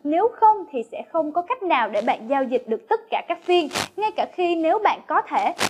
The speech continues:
thì tại sao phải làm như vậy? Trong khi thị trường ngoại hối mở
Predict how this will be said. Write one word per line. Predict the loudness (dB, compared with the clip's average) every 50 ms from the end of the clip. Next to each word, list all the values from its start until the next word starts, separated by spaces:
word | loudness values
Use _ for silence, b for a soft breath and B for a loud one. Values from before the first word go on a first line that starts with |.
| -4
thì | -6 -6 -6 -6
tại | -2 0 0 0 0 -2
sao | -4 0 2 2 2 2 0
phải | -2 -2
làm | -2 -2 -2 -2 -2
như | 0 2
vậy? | 4 4 2 0 -4 -8 -16 _ _ _
Trong | 0 0 2
khi | 2 2 2 2
thị | 0 -2 -4 0
trường | 2 2 2 2
ngoại | 0 -2 -2
hối | -2 0 2 2 2 2
mở | 2 2 0